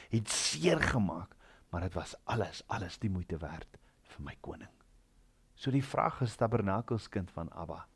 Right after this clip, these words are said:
is dit oukei as Abba Vader se woord jou aanstoot gee? Of kan ek vra,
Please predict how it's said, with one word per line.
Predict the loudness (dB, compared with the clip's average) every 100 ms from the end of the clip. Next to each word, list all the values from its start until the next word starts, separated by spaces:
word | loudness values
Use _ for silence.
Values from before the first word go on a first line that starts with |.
| _ _ -20 -20 _ _
is | -2 2
dit | 4
oukei | 6 8 8
as | 6
Abba | 6 4
Vader | 4 0 4 2
se | 0 -4
woord | -4 -2 -4 -6 -18 -20 _ _ _ _ -12
jou | -10 -6
aanstoot | -6 -6 -6 -6 -6
gee? | -12 -12 -14 -18 _ _ _ _ _ -20 -20 -2
Of | 0
kan | 4 4
ek | 4
vra, | 6 6